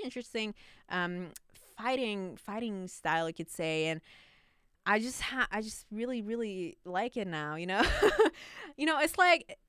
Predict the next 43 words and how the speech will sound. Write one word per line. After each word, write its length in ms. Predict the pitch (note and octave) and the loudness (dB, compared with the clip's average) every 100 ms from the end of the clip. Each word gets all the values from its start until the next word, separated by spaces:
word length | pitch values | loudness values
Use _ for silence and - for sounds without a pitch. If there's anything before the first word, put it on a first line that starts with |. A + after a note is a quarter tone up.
| - | -2
it's 200 | D4 - | 0 2
like 160 | G#4 | 0
that 260 | C#5 D5 - | 0 -4 -4
thing 300 | D4+ D#4 D#4+ | -2 0 4
that 480 | C4+ A#3+ A3+ G#3+ - _ _ _ - | 8 10 10 8 2 _ _ _ -6
you 180 | B3 C#4 | -4 0
say, 260 | D4+ C#4 | 4 4
"Okay, 200 | C#4 - - | 4 0 2
I 100 | A#3 | 4
don't 220 | C#4 D#4 | 4 2
like 560 | C4+ C4 B3+ - - - - | 2 2 0 -6 -20 -20 -2
trying 400 | A3 G#3 G#3+ G3+ | 2 4 2 -2
this 180 | G3+ | -2
new 160 | G#3+ G3 | -2 -4
food 400 | - B3 A#3 F3+ | -4 -6 -4 -6
because 260 | G3 G#3 F#3 | -6 -4 -2
I've 140 | F3 | -2
never 220 | F#3+ F#3 | -2 -4
really 180 | F#3+ D#3+ | -4 -8
tried 300 | - G3+ G#3+ | -2 0 2
it, 100 | G3+ | 0
so 140 | F#3+ - | -2 0
I'm 200 | F#3 G3+ | 2 0
assuming 420 | G3 - A#3 G#3 | -4 -4 -4 0
that 140 | F#3+ | 2
I, 120 | F#3 F#3+ - | 2 0 0
I 80 | G3+ | 0
wouldn't 180 | G#3+ G#3 | 2 -2
really 200 | F3+ D#3+ | -4 -2
like 260 | F3+ - | 0 0
it." 220 | E3+ D#3+ - - - - - | 0 -2 -4 -20 -20 -14 -2
But 100 | A3 | 0
the 80 | A#3+ | 2
reality 480 | C4 B3+ D#4+ F4+ | 4 6 8 6
is, 360 | C4 A#3+ C#4 A#3 | 2 4 4 2
when 140 | B3 | -2
you 80 | B3+ | 0
actually 240 | A#3+ - A3+ | 0 -2 -6
try 320 | - C4+ F4 | 0 2 4
it, 400 | B3 G#3 F#3+ G#3 | 4 4 2 0
there's 220 | A3+ A#3 | -2 -2
a 80 | B3+ | -4
really 180 | F4 | -4